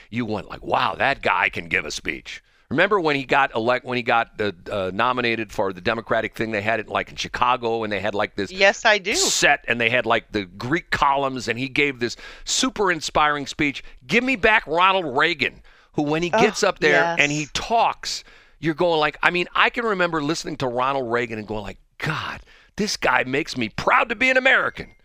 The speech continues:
Speaker 1: You know? I mean,
Speaker 2: Yes.
Speaker 1: I'm telling
Speaker 2: He
Speaker 1: you.
Speaker 2: was a friend of my dad's.
Speaker 1: I know that sounds corny as hell. I'm
Speaker 2: No, it
Speaker 1: sorry.
Speaker 2: doesn't.
Speaker 1: That's the way I felt. Because when I heard Barack Obama, you know, Ronald Reagan, you know, and, and some of these people, you know,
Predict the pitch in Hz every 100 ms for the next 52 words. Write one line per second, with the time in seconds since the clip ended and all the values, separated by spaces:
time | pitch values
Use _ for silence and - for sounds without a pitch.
0 | _ 190 220 254 208 190 240 440 226 165
1 | - - - - - 320 571 571 440 -
2 | - 294 247 240 226 190 185 208 143 -
3 | 196 208 247 220 196 - 170 160 - -
4 | 180 175 165 156 143 127 110 104 - -
5 | - 160 160 214 294 135 123 240 320 294
6 | 190 - - 160 165 - 151 139 120 104
7 | - 78 65 - 107 - 156 123 110 135
8 | 139 180 170 170 156 - - - 104 101
9 | 90 120 165 190 151 135 131 123 120 -
10 | - _ - 120 92 78 101 165 196 160
11 | 147 139 131 123 123 - _ _ 139 139
12 | 127 123 123 - 143 - 147 - 226 226
13 | 208 - 175 165 151 139 - 175 165